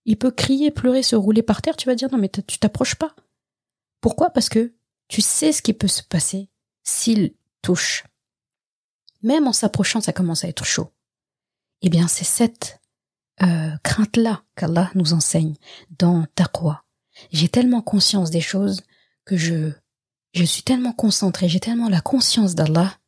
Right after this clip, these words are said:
qu'en fait, je ne m'approche même pas de ce qui pourrait risquer de susciter sa déception à mon sujet. Tu vois où ça va ? Donc,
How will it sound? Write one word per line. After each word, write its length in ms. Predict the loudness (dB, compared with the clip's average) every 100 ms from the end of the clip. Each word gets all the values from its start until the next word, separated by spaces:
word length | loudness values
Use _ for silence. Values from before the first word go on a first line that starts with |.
| _ _ _ _ _ _
qu'en 160 | -2
fait, 500 | 0 -2 -4 -6 -18 _ -4
je 120 | 0
ne 100 | 2
m'approche 600 | 2 0 0 -2 0 -2
même 280 | -2 -2 -2
pas 320 | 0 0 0 _ _ _
de 120 | -2
ce 160 | 0 0
qui 200 | -2 -6
pourrait 540 | -4 -6 -2 -4 -4 _ _ _ -8
risquer 720 | -2 0 0 2 2 2 -2 _ 0
de 100 | 2
susciter 720 | 2 2 0 0 2 2 0 _
sa 200 | -6 -2
déception 680 | 2 4 2 0 -2 -2 -4
à 80 | -6
mon 140 | -2
sujet. 420 | -2 0 -6 -8 _ _ _ _ _ -2
Tu 120 | -2
vois 200 | -2 -6 -12 -4
où 80 | -2
ça 200 | 0 -2
va ? 200 | -4 -10 _ _ -20 -20 -20 _
Donc, 340 | 0 0 -6